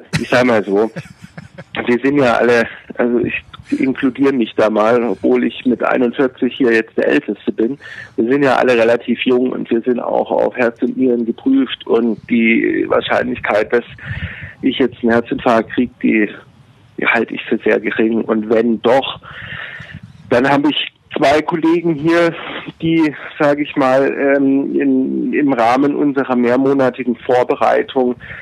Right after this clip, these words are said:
auch ein paar Wochen im Krankenhaus in Bremerhaven verbracht haben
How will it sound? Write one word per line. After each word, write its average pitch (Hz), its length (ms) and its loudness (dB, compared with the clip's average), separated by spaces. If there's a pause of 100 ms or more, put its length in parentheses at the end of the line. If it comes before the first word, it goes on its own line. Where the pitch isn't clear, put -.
(180)
auch 135 340 2
ein - 80 2
paar 117 240 2
Wochen 127 240 0
im 110 120 0
Krankenhaus 131 680 -2
in 117 120 -2
Bremerhaven 110 680 0
verbracht - 520 -2
haben 180 320 0